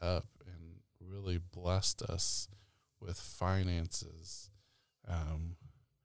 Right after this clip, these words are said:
not only in November, but all the way through, like, the new year. Um, we were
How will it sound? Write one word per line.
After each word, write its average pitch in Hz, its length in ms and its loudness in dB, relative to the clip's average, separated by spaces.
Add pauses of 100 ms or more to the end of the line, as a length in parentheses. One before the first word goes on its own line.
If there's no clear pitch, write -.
(240)
not 95 260 4
only 101 300 6
in 82 180 2
November, 82 560 0
but 82 240 -2 (180)
all 101 220 6
the 101 80 4
way 87 300 4
through, 85 340 -6
like, 73 160 -4 (480)
the 85 80 -2
new 82 280 0 (180)
year. 78 420 -2 (720)
Um, 82 520 0 (1300)
we 101 640 4 (600)
were 92 160 -12